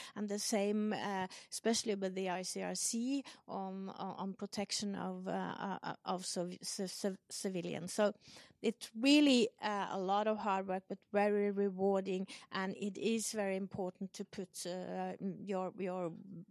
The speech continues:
serious effort i-, into that, because, um, and I'll be talking to your colleagues in, uh, in, in, uh, in New York also about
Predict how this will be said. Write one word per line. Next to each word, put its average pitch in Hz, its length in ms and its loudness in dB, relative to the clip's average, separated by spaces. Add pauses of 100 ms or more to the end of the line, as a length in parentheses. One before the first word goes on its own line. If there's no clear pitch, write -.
(280)
serious 220 540 4
effort 202 340 -2
i-, - 300 -2
into 202 380 0
that, 180 340 0
because, 185 560 -6
um, 185 360 -4
and 208 140 -2
I'll 220 80 0
be 220 140 -2
talking 226 400 0
to - 80 -4
your 196 160 0
colleagues 190 540 -4
in, 190 240 -4
uh, 190 240 -4 (320)
in, 196 260 -8
in, 190 400 -4
uh, 185 120 -8
in 196 160 -6
New 185 140 -2
York 185 240 -2
also 202 360 0
about 185 400 -4